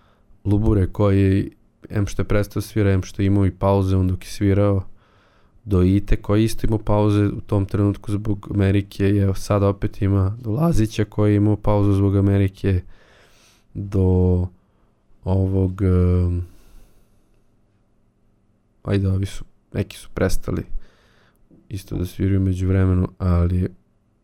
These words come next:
Benović i ja smo bili na svakoj svirci do sada. A mislim da je on bio na svakoj, jeste. Prve do poslednje. I bukvalno mi je bilo interesantno, sviram u garaži i rekao, „Jebote,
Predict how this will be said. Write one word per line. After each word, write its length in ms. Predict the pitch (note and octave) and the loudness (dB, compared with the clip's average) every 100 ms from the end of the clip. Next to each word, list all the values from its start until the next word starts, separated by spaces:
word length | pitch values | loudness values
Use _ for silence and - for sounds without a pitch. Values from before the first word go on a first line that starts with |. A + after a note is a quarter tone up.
| _ _ _ _ - | _ _ _ _ -4
Benović 420 | G#2 G2 F2+ - | 0 2 0 0
i 40 | |
ja 100 | G2+ | -2
smo 200 | F#2+ - | -2 -4
bili 160 | G2 G2 | -2 -2
na 60 | |
svakoj 280 | F#2+ - - | -2 -8 -14
svirci 420 | - - - - - | -12 -12 -14 -20 -16
do 140 | G#2 | -14
sada. 420 | F2+ - E2+ C#2+ - - - | -12 -6 -6 -4 -2 -4 -4
A 100 | G2 | -6
mislim 320 | A2 - - | -4 -6 -6
da 60 | G2 | -4
je 60 | |
on 100 | F#2+ | -4
bio 120 | G2+ | -4
na 80 | G2+ | -8
svakoj, 360 | - - - F#2 | -6 -4 -2 0
jeste. 320 | F2+ - - - - _ _ _ _ _ _ _ - | 2 0 -2 -12 -16 _ _ _ _ _ _ _ -2
Prve 280 | F#2+ F#2+ | 0 2
do 100 | G2 | 0
poslednje. 440 | G2+ - G2 - A2 - _ _ _ _ - _ _ _ _ _ _ _ _ _ _ _ _ _ _ _ _ _ _ _ _ _ _ | 0 -2 -2 -8 -10 -14 _ _ _ _ -20 _ _ _ _ _ _ _ _ _ _ _ _ _ _ _ _ _ _ _ _ _ _
I 100 | G#2+ | -6
bukvalno 420 | G2 A#2 - F3+ | -2 -4 -2 0
mi 60 | D#3 | 0
je 40 | |
bilo 200 | C3 C#3+ | 2 2
interesantno, 640 | D#3+ D3 B2+ A2+ D3 D3 B2 | 2 0 -4 -2 -2 -2 -4
sviram 340 | - D3 C#3+ | -4 -2 0
u 60 | A2+ | 0
garaži 500 | G#2+ G#2 A2 B2 C#3+ | 0 0 0 -2 -4
i 120 | C3 | -4
rekao, 260 | G#2+ - G2+ | -4 -6 -4
„Jebote, 580 | G2+ B2+ - A#2+ G#2+ | -2 -2 -4 -2 -2